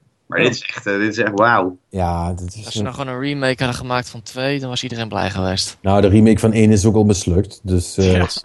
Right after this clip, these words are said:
Speaker 3: is echt serieus onvoorstelbaar.
Speaker 2: Nou ja.
Speaker 4: Oh god.
Speaker 2: Shit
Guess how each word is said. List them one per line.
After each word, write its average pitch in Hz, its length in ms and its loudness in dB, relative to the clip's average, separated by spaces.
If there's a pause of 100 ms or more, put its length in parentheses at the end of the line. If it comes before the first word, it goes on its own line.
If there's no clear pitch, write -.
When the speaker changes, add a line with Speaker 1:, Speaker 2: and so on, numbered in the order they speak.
Speaker 3:
is - 280 -8
echt - 200 -4
serieus 104 640 -6
onvoorstelbaar. 90 640 -6
Speaker 2:
Nou 101 120 2
ja. - 140 2 (100)
Speaker 4:
Oh 113 120 -12
god. - 200 -20 (340)
Speaker 2:
Shit - 420 4